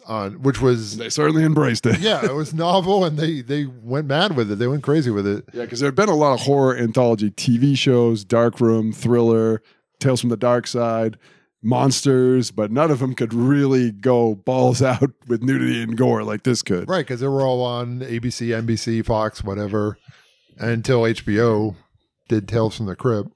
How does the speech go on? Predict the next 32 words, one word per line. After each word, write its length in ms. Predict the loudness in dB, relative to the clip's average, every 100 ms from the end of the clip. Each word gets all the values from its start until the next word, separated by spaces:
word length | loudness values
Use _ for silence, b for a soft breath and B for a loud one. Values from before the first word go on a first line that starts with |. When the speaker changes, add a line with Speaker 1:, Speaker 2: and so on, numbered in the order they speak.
| -18 -16 -6
Speaker 1:
And 120 | 2
it 20 |
lasted, 320 | 6 6 4 2
like, 220 | 0 -2
six 920 | -10 -10 -12 -12 -14 -12 -8 -8 -4
or 40 |
Speaker 2:
It 60 | -2
Speaker 1:
seven 140 | 0
Speaker 2:
was, 120 | 0 0
Speaker 1:
seasons? 340 | -2 -6 -2
Speaker 2:
yeah, 80 | 0
I 40 |
think 100 | 4
it 60 | 4
was 140 | 4
six 300 | 2 0 0
or 60 | 0
seven 320 | 2 4 2
seasons 420 | 4 2 2 0
it 100 | -2
lasted. 500 | -2 -2 -4 -6 -8 -10 _ _ _ _ _ _ -4
Now, 500 | -2 0 2 2 -2 _ _ _ _ _ _ -2
we're 80 |
gonna 100 | 0 2
take 280 | 0 0
you 60 | 0
back 280 | 2 2 0
to 200 | 2 2
a 140 | 4 2
time 340 | 0 2 2
in 100 | 2
the 320 | 2 0 -4